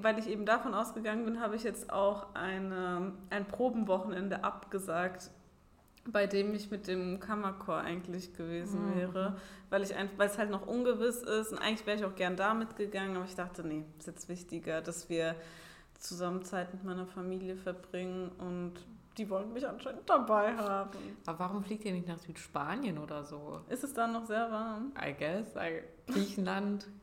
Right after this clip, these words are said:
Speaker 2: keine Ahnung.
Speaker 1: Griechenland ist direkt neben der Türkei.
Speaker 2: Aber ja, das ist doch noch weiter unten im Zipfel.
Speaker 1: Hm,
Speaker 2: Nicht?
Speaker 1: nee.
Speaker 2: Se-, ich kann <laughs> Geografie gar nicht.
Speaker 1: Ägäis und so, sowas
Speaker 2: Okay.
Speaker 1: wie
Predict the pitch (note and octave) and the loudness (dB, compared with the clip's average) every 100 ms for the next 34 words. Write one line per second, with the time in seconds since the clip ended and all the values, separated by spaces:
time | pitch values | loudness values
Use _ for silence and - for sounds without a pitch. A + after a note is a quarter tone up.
0 | - - D3 D#3 F#3+ F#3+ D#4 F#4 D4 D4 | -20 -12 -8 -4 -2 2 4 6 6 6
1 | E4 D#4 F#4 D4+ E4+ E4 D#4 - - G4 | 4 2 2 4 4 6 4 8 8 8
2 | - - G3+ A3+ E4 C#4 D4+ G3+ G#3+ A3 | 6 2 4 4 4 4 4 4 4 6
3 | G3+ G3+ F#3+ G3+ A#3+ E3+ D#3+ - - E3 | 6 6 2 2 0 -4 -8 -10 -8 -8
4 | - D#3+ - - D3+ D3 D3+ - - G3 | -6 -8 -6 -6 -6 -6 -10 -18 -14 -8
5 | F#3 F3 F3 F3+ E3+ - - - F3+ A#3 | -6 -6 -6 -8 -10 -12 -12 -4 -2 -2
6 | A#3+ F3+ F3 E3+ E3+ F3+ G3 F#3 - - | -4 -6 -4 -6 -8 -10 -2 -2 -2 4
7 | G#3 D#4 D#4+ - - B3+ A3+ G#3 G#3 G3 | 6 10 12 12 12 10 8 8 6 6
8 | F3+ G#3 D4+ A#3+ A3+ F#3 E3 - - - | 8 6 6 6 10 10 10 2 0 0
9 | - A#3 - A#3 C4 C#4+ - A3+ A3+ A#3 | 4 2 4 4 6 4 2 2 4 2
10 | A#3 G#3+ G#3 G3+ G3+ G3+ G#3 G3 F#3+ E3 | 0 2 4 4 2 2 2 4 4 4